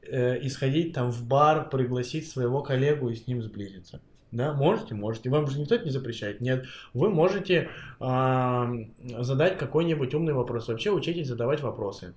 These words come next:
Ну, то, как человек задаёт вопрос, очень сильно его характеризует и очень с-, сильно влияет на его, а, как раз скорость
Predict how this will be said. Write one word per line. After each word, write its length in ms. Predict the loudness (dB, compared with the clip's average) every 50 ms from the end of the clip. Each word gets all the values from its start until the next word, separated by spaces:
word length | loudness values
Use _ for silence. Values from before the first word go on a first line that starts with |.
| -14 -8
Ну, 280 | -6 -4 -4 -6 -6 -2
то, 160 | 2 4 4 4
как 200 | 4 0 -4 -6
человек 320 | -4 -4 -2 -2 -2 -2 -4
задаёт 300 | -4 -4 -4 -4 -4 -2
вопрос, 380 | -4 -2 2 2 2 4 2 0
очень 200 | -2 -2 -2 -4
сильно 200 | -4 -4 -2 -2
его 140 | -2 -2 -2
характеризует 800 | -2 -4 -4 -4 -4 -4 -2 -2 -2 0 0 0 0 0 -2 -4 -8 -14 -14 -16 -16 -18 -20 -20 -12 _
и 180 | -2 0 2
очень 320 | 4 4 2 2 0 -2 -4
с-, 200 | -4 -6 -8 -10 -10 -12 -12 -12 -14 -12 -10
сильно 320 | -8 -6 -4 -2 -2 0 0
влияет 600 | 0 0 0 2 4 4 4 4 4 4 2 0
на 60 | 0 -2
его, 560 | -2 -2 0 0 2 4 4 4 2 0 -2 -10 -18 -20 -20 -20 _ -8
а, 320 | -6 -4 -2 -2 -2 -2 -2
как 180 | -4 -4 -2
раз 200 | 0 0 0 -2 -4
скорость 440 | -4 -2 -2 -2 -2 -2 -6 -10